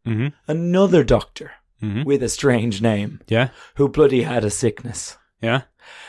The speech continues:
Speaker 2: And he bloody went and tried to sort his sickness by going and finding a bat and injecting himself.
Speaker 1: Yeah.
Speaker 2: And he bloody developed bat-like features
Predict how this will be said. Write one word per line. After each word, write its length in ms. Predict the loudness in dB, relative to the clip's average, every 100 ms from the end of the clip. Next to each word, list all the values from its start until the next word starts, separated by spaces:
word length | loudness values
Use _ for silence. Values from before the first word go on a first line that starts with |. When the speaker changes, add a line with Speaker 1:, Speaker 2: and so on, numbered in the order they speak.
| -4
Speaker 2:
And 220 | 0 0
he 180 | 2 2
bloody 280 | 4 6 8
went 140 | 6
and 80 | 4
tried 180 | 4 4
to 80 | 6
sort 240 | 6 6
his 200 | 6 4
sickness 360 | 4 2 0 -2
by 160 | 0
going 260 | 4 4 4
and 100 | 2
finding 300 | 2 2 2
a 40 | 2
bat 240 | 2 2
and 80 | -4
injecting 420 | 2 2 2 -4
himself. 480 | -4 -4 -6 -14 _ -6
Speaker 1:
Yeah. 240 | -2 -2 -4 _ -20 -2
Speaker 2:
And 140 | 0
he 360 | 0 2 4 4
bloody 220 | 4 4
developed 440 | 4 4 6 4 4
bat-like 420 | 2 4 2 2
features 560 | 0 -2 0 -4 -4